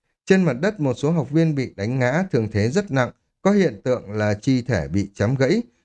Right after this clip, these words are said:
còn có mấy chục học viên khổ sở bảo vệ cũng đang ngã xuống, nhưng cũng bị tên bạch tuộc của hải tộc kia bật cười ha hả, vung vẩy cái xúc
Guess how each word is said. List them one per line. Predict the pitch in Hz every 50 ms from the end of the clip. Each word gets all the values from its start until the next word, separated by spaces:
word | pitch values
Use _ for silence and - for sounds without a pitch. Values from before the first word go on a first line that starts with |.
| _ _
còn | - 147 139
có | 135 170 175
mấy | 170 180 214
chục | 214 - 165 - -
học | 127 120 120 -
viên | 165 180 185 185 175 - _
khổ | - 131 90 80
sở | 82 - 117 101 85
bảo | 80 95 92 82 76
vệ | 80 104 107 101 - _
cũng | - 107 110 123
đang | 120 117 117 120
ngã | 120 117 135 165
xuống, | - - 107 127 190 254 - _ _ _ _ _ _ _ _ -
nhưng | 175 190 190 175
cũng | 185 180 202 190
bị | 180 131 113 -
tên | - 120 117 113
bạch | 104 107 104 - -
tuộc | 117 101 98 -
của | - 95
hải | 95 92 87
tộc | 82 - 113 98 98 -
kia | - 123 120 117 113 113 - _ _ _
bật | - 147 139 - -
cười | - 147 135 135
ha | 131 160 196 196
hả, | 190 - 113 92 80 - - _ _
vung | - 139 135 127
vẩy | 107 120 101 76
cái | - - - -
xúc | - 202